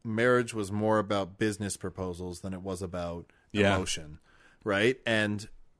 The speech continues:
Speaker 1: the reason why it was there is like, "Oh, okay, if I marry a woman, I can, one, have a family with her.
Speaker 2: Yeah.
Speaker 1: And two, then she can manage my home affairs and I will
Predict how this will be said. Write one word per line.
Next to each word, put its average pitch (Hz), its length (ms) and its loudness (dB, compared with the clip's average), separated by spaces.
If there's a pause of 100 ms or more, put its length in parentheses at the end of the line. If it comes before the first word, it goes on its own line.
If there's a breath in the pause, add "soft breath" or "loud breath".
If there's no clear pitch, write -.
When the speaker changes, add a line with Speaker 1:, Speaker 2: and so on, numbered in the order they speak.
(300)
Speaker 1:
the 117 140 -2
reason 135 380 2
why 120 180 8
it 107 80 4
was 104 140 -4
there 131 240 6
is 104 120 2
like, 107 240 0
"Oh, 147 180 10
okay, 104 500 4
if 110 240 -2
I 139 200 4
marry 120 360 6
a 104 80 2
woman, 101 360 -2
I 110 160 -4
can, 98 280 -6
one, 110 300 0
have 110 180 -4
a 104 60 -4
family 98 380 -2
with 87 200 -6
her. 101 240 -4
Speaker 2:
Yeah. 98 220 4 (300 loud breath)
Speaker 1:
And 104 280 -4
two, 120 480 4 (100)
then 113 460 0 (400)
she - 180 -4
can 117 200 0
manage 110 360 0
my 107 100 -2
home 135 200 4
affairs 98 400 0
and 110 240 -10
I 147 240 6
will 104 500 4